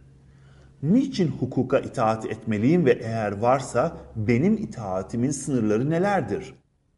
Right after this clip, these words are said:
İnsan onurunun temelini ne oluşturur? Özgürlük mü? Erdem mi? Sevgi mi? Arkadaşlık mı?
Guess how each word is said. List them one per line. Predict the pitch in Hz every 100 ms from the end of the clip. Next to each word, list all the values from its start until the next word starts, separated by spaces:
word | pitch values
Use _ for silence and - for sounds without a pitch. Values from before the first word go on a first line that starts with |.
| _ _ _
İnsan | 151 151 143 170 208 202
onurunun | 113 104 98 123 156
temelini | 151 135 123 127 143 156 160
ne | 240
oluşturur? | 180 104 98 - 95 85 80 - - - _ _ - - - -
Özgürlük | 113 107 101 117 175 254
mü? | 175 101 80 - - - - _ - -
Erdem | 110 98 87 135 254
mi? | 143 85 - - - - _ - -
Sevgi | - - 104 98 185
mi? | 143 85 - - -
Arkadaşlık | 127 117 113 107 107 - 214
mı? | 101 87